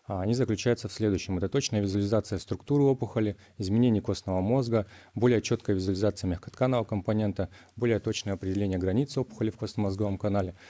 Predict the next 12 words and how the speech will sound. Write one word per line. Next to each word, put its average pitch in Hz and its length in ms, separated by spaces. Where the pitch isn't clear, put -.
также 110 440
применение 110 440
различных 98 480
программ, 117 380
в 131 60
том 104 180
числе 101 500
диффузионно-взвешенных 95 1000
изображений 110 680
и 135 80
динамического 107 560
контрастного 98 640